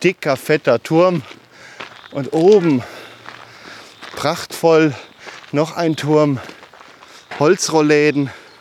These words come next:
Hier ist ja mal ein Horrorfilm gedreht worden, neunzehnhundertneunundneunzig.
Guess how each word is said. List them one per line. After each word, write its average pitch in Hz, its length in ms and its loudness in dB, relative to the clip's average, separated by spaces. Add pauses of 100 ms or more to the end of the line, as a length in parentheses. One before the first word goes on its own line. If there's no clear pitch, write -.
(600)
Hier 147 120 2
ist 139 100 0
ja 226 80 4
mal 185 120 0
ein 165 100 -2
Horrorfilm 196 480 0
gedreht 131 400 0
worden, 127 260 2
neunzehnhundertneunundneunzig. 131 1200 2